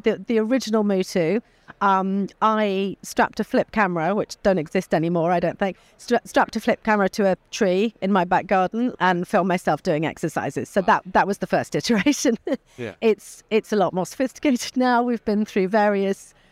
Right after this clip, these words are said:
Speaker 1: um,
Speaker 2: That means you're basically a pioneer in
Speaker 1: <laughs>
Speaker 2: this, in this industry. I mean, y-,
Speaker 1: Yeah.
Speaker 2: you've been seeing it through the evolution. Um, and when did you see an inflection point?
Speaker 1: I-, in the business?
Speaker 2: Yeah.
Speaker 1: Yeah. So, um, yeah, i-, in the, with regards to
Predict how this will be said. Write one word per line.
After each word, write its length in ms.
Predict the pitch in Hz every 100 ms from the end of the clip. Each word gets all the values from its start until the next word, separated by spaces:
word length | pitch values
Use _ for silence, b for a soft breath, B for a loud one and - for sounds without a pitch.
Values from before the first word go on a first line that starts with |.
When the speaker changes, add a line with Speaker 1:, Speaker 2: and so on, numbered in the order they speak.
| b -
Speaker 1:
um, 360 | 196 180 180
Speaker 2:
That 120 | 180 190
means 200 | 208 151
you're 120 | 156
basically 360 | 139 147 - 131
a 60 |
pioneer 600 | 233 170 151 151 175 110 92
in 140 | 110 110
Speaker 1:
<laughs> 60 |
Speaker 2:
this, 360 | 107 101 - - - -
in 100 | 123
this 180 | 127 120
industry. 600 | 135 113 - - 87 82
I 40 |
mean, 180 | 107 104
y-, 60 | 101
Speaker 1:
Yeah. 260 | 180 151 -
Speaker 2:
you've 160 | 131
been 120 | 123 120
seeing 280 | - 156
it 140 | 143 120
through 160 | 139
the 140 | 120 113
evolution. 640 | 104 107 110 - 107 98 b b b b b
Um, 560 | 104 104 104 101 101 101 -
and 720 | 117 113 110 107 120 117 120
when 220 | 147 151
did 140 | 147 127
you 360 | 135 135 131
see 240 | 120 - 143
an 80 |
inflection 460 | 123 117 135 - 110
point? 300 | 98 90 71 _ _ B B B B B _ _ -
Speaker 1:
I-, 100 | 240
in 120 | 233
the 60 | 226
business? 460 | 254 214 143 185 -
Speaker 2:
Yeah. 280 | 127 101 82
Speaker 1:
Yeah. 320 | 233 196 156
So, 460 | 175 - 233 220 220
um, 340 | - 208 208 196
yeah, 220 | 185 226 202
i-, 220 | 190 196
in 200 | - 196
the, 200 | 202 170
with 240 | 180 226 -
regards 320 | 196 202
to 40 | 190